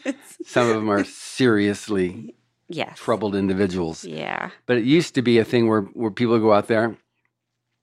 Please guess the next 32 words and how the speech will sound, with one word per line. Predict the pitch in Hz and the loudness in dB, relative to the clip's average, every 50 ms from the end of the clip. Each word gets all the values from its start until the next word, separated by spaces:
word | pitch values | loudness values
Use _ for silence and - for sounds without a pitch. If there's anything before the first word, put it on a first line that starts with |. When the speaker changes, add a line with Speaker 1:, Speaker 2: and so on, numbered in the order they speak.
| _ - | _ -6
Speaker 2:
and | - 131 | -4 -4
just | 127 123 - | -4 0 0
talk | 147 139 - | 0 0 2
to | 151 | -2
a | 127 | -4
stranger, | - - 156 165 160 117 98 76 - - - _ - | 2 4 4 4 4 2 -4 -10 -10 -14 -20 _ -12
you | - 123 | -8 -4
Speaker 1:
Mm-hmm. | 110 104 | -4 -2
Speaker 2:
know, | 110 117 131 147 | -2 -2 -2 -4
and, | - - 110 104 104 101 101 101 107 - _ _ - - - - - - - _ _ - | -4 -2 0 2 2 2 2 2 0 -2 _ _ -20 -20 -20 -20 -20 -20 -20 _ _ -8
uh, | 101 95 95 | -6 -6 -6
then | 95 98 117 117 113 113 113 113 113 113 110 110 _ _ _ _ _ _ _ _ - | -4 0 2 4 4 4 4 2 0 -2 -6 -12 _ _ _ _ _ _ _ _ -12
you | 113 107 | -10 -2
go | 101 107 101 | -2 0 2
to | 107 107 | 2 4
a | |
library | 110 120 135 139 113 107 101 98 | 4 4 4 4 2 2 0 0
and | 101 107 | 2 2
research | 123 143 143 - - 110 85 73 - - | 2 2 2 0 -2 -4 -4 -4 -6 -10
and | 98 - | -8 -6
put | 120 101 | -6 -6
those | - 107 104 - | -4 -4 -6 -4
things | - 107 95 - | -4 -6 -6 -4
together, | 104 92 104 113 104 104 | -6 -4 -4 -2 -2 0
and | 95 98 | -2 -2
that's | 104 - | -2 -4
how | - 101 | -4 -4
you | 98 98 98 | -4 -4 -4
did | 87 98 90 90 | -4 -6 -8 -4
your | 92 92 90 92 95 | -4 -4 -4 -4 -8
story. | - - - 123 110 101 98 | -12 -4 0 2 2 4 4
Now | 98 104 101 101 104 104 95 92 | 2 2 4 4 2 2 0 -6